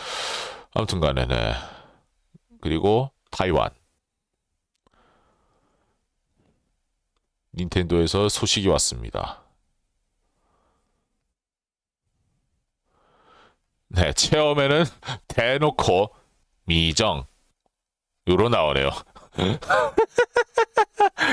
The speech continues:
타이베이하고 홍콩은 약간 조금 버림받는 건 아니지만 그래도 좀 일정이 많이 복잡한겨 봐. 어? 말레이시아, 필리핀, 태국, 싱가포르 또 이렇게 나와 있습니다.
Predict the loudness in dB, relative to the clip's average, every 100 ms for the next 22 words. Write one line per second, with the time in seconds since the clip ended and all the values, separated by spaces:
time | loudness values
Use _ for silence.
0 | 0 -2 -4 -2 0 0 2 2 2 2
1 | -2 -2 0 2 0 -2 0 0 -2 -6
2 | -10 -10 -6 -2 -2 -2 -2 0 0 0
3 | 2 2 2 0 -2 -4 0 0 0 -6
4 | -14 -12 -2 0 2 0 0 -2 -2 -8
5 | _ -2 0 2 2 2 -2 -6 _ -4
6 | -2 -2 -2 -2 0 0 0 2 2 2
7 | -2 _ -6 -2 -2 -4 _ _ -20 -20
8 | -20 -20 _ -2 0 2 2 2 2 0
9 | 0 2 4 2 0 0 -2 -10 _ _
10 | -4 -2 0 0 0 _ _ _ _ -10
11 | -4 -2 0 -2 0 -2 0 -2 -6 -10
12 | _ _ _ -4 0 2 2 -2 -6 -4
13 | -2 0 -4 -10 -8 -8 -8